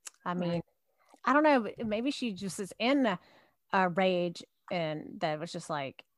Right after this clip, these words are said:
Speaker 1: I don't know. Maybe she thought the fire would burn it all up. On June twenty-sixth, two thousand and twelve,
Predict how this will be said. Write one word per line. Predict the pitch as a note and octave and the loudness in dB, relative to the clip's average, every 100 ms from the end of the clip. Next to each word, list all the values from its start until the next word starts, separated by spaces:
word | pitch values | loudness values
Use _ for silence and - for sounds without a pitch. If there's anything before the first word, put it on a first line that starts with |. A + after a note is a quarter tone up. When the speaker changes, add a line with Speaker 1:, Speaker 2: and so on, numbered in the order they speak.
| _ | _
Speaker 1:
I | G#3 | -8
don't | G3 A3 | -6 -4
know. | |
Maybe | E3 E3+ G3 | -4 -2 -4
she | - | 0
thought | G3+ F3 | 2 2
the | F#3 F3+ | 0 -4
fire | - D3+ F3 G3 | -2 0 2 2
would | F#3 | 2
burn | F3+ F#3 | 2 2
it | F3+ | 4
all | E3+ | 4
up. | E3+ C4+ - | 4 2 4
On | A3 A3 F#3+ | 6 8 6
June | A3 B3 C#4 | 6 6 6
twenty-sixth, | F4 F#4 - A3+ G3+ - | 2 0 2 4 4 2
two | - A#3 | -2 6
thousand | G#3+ G#3+ G#3+ | 6 6 4
and | G#3+ | 2
twelve, | F#3 E3+ F3 A#3+ | 2 4 4 2